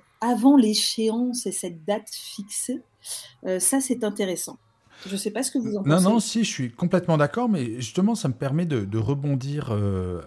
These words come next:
Speaker 2: avec une question pour Hervé Charles. Est-ce que, et je suis en train de réfléchir sur le sujet même de cette room, est-ce que le fait qu'on se pose la question ne montre pas à quel point,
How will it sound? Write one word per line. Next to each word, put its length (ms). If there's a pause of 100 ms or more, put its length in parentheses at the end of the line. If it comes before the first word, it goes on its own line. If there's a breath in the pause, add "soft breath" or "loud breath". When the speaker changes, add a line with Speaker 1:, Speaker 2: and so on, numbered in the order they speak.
Speaker 2:
avec 260
une 80
question 400
pour 220
Hervé 200
Charles. 440 (480 loud breath)
Est-ce 160
que, 260 (480)
et 220 (240)
je 40
suis 140
en 60
train 160
de 80
réfléchir 500
sur 220
le 80
sujet 400
même 540 (360)
de 100
cette 260
room, 320 (600 loud breath)
est-ce 140
que 120
le 80
fait 240
qu'on 140
se 120
pose 440
la 80
question 440
ne 120
montre 360
pas 400
à 80
quel 240
point, 480